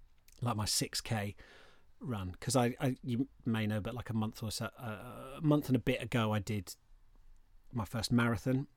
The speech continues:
and so I did, I did a run, and that felt good. Um, my knee did hurt a bit during it and afterwards, but it felt good. And I've been, start doing a,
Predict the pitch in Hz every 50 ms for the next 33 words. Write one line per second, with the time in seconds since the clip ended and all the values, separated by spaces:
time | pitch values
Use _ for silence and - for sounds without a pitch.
0 | _ - - _ - - - - - - - - - - _ _ _ _ _ _
1 | _ _ _ _ - - - - 143 135 135 - 151 147 147 131 - 170 151 -
2 | 139 - 147 139 123 107 107 101 90 95 98 - - _ _ _ - - - -
3 | - - - - - - - - 147 147 156 - - - - 131 123 127 - -
4 | - - - 117 101 92 - - - - - - - 117 104 104 107 - - 127
5 | 120 120 123 131 143 143 135 120 - 131 123 113 - - - 110 107 110 - -
6 | 131 - - - _ _ - - - 110 - - 110 113 - - - - 117 113
7 | 107 101 95 101 104 - - 127 110 104 107 101 101 95 - - 98 - - -
8 | - - - 101 69 - - - 127 113 101 - - - - - - - - _
9 | - - - - - - 139 127 123 113 - - 127 120 120 113 117 120 - -
10 | - 123 101 107 - 110 107 104 107